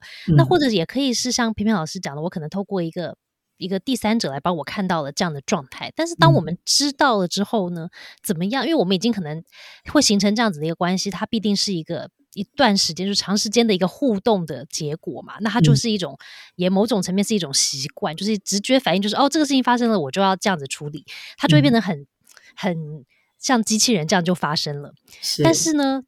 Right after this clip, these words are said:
Speaker 2: 当我们观察到这件事情之后，或者我们知道了之后，那我们又要怎么样帮助我们自己可以去，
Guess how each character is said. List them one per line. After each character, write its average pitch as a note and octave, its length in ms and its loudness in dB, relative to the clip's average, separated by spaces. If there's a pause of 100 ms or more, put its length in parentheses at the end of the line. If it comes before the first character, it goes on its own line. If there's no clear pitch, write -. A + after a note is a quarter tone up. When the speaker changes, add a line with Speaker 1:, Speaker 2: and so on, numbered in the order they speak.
Speaker 2:
当 D#4 160 8
我 C4+ 60 2
们 F3 180 0 (280)
观 C#4 220 6
察 G3 160 0
到 G3+ 140 2
这 F3+ 60 -8
件 G3 140 0
事 E3+ 60 -6
情 F3 100 -4
之 E3 100 -2
后， G3+ 60 -2
或 A#3 60 -2
者 G#3+ 60 -2
我 D3+ 40 -4
们 E3 120 -8
知 B3 260 0
道 B3+ 200 2
了 E3+ 100 2
之 E3 180 -4
后， E3+ 220 -4
那 C4+ 120 0
我 A3 140 4
们 D#3+ 120 -2
又 A#3+ 100 4
要 B3+ 120 4
怎 E3+ 260 -6
么 D3 100 -6
样 A3+ 200 2
帮 A#3 200 4
助 A#3 100 0
我 E3+ 60 2
们 D3 220 -4
自 A3+ 100 -6
己 D3+ 160 -10
可 - 220 -8
以 F#3 180 -4
去， - 400 -8